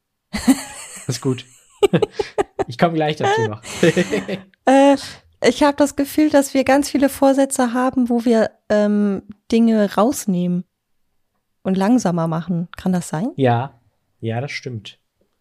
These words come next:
Speaker 2: Aber das machen
Speaker 1: Das
Speaker 2: wir
Speaker 1: war
Speaker 2: ja
Speaker 1: nicht
Speaker 2: eh häufig.
Speaker 1: abgesprochen.
Speaker 2: Nee, das stimmt. Aber wir machen das ja eh recht häufig, finde ich. Darum geht's ja auch viel, gerade wenn
Speaker 1: Stimmt.
Speaker 2: wir mal eine
Speaker 1: Richtig.
Speaker 2: Hundefolge haben,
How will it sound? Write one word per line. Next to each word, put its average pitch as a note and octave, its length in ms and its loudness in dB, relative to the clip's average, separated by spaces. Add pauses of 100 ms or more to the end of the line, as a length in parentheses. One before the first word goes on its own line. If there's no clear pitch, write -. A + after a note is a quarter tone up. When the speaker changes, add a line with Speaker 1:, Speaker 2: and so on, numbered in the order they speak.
(540)
Speaker 2:
Aber A#2+ 140 0
das A#2 100 -2
machen D3 100 2
Speaker 1:
Das D3+ 80 0
Speaker 2:
wir C#3+ 40 0
Speaker 1:
war F#3+ 120 4
Speaker 2:
ja A3+ 60 6
Speaker 1:
nicht D4 140 2
Speaker 2:
eh - 20 -2
häufig. F4 140 0
Speaker 1:
abgesprochen. D#3+ 640 0 (840)
Speaker 2:
Nee, C#3+ 260 2
das F3+ 120 -10
stimmt. - 400 -2 (1500)
Aber B2 220 0
wir B2 60 -4
machen C#3+ 180 -2
das C3 100 -6
ja B2 100 -6
eh E3+ 200 0
recht - 340 -10
häufig, G#2 380 -12
finde G#2 220 -8
ich. - 260 -20 (1120)
Darum B2 200 4
geht's D#3+ 300 0
ja B2+ 160 0
auch A#2 160 -8
viel, C#3+ 360 -2
gerade C3+ 360 0
wenn B2 100 -2
Speaker 1:
Stimmt. A#2+ 300 -8
Speaker 2:
wir B2 80 -14
mal B2 140 -6
eine A#2+ 100 -6
Speaker 1:
Richtig. A#2+ 100 0
Speaker 2:
Hundefolge B2 580 0
haben, A#2+ 440 -4